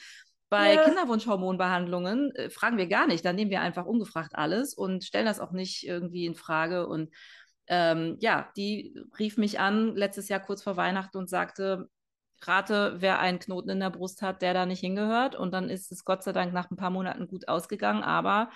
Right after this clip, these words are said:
Speaker 1: es war ganz klar die Aussage der Ärzte, ja, das kommt durch die Hormonbehandlung im Kinderwunsch. Und das ist natürlich krass. Also ich hab mich dann auch sehr erschrocken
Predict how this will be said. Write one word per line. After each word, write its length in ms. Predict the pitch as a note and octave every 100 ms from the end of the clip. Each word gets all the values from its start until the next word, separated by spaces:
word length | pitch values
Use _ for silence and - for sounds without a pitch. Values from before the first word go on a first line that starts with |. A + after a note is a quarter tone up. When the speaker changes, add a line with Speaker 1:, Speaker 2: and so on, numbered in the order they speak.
| - - _
Speaker 1:
es 140 | - F#3
war 80 |
ganz 260 | F#3 G3 G#3+
klar 320 | - F3+ F#3+
die 140 | G3 -
Aussage 400 | F3 F3+ F#3+ F3+
der 120 | F#3
Ärzte, 400 | E3 E3+ - F#3+
ja, 180 | E3+ D#3+
das 180 | F3+ -
kommt 300 | F3 F#3+ F#3
durch 240 | F3 F#3
die 140 | - F3
Hormonbehandlung 720 | E3+ F3 F3 E3+ E3 E3+ E3+
im 120 | E3
Kinderwunsch. 560 | E3 D3+ C#3 D3 - - - - - _
Und 100 | -
das 160 | E3 E3+
ist 100 | G3
natürlich 500 | F#3 - G3 G3 A#3
krass. 340 | - F#3+ F3 -
Also 180 | F3 E3
ich 100 | F#3
hab 100 | -
mich 80 | F3+
dann 140 | E3+
auch 100 | E3
sehr 180 | F#3+ D3+
erschrocken 600 | E3+ - E3 - C4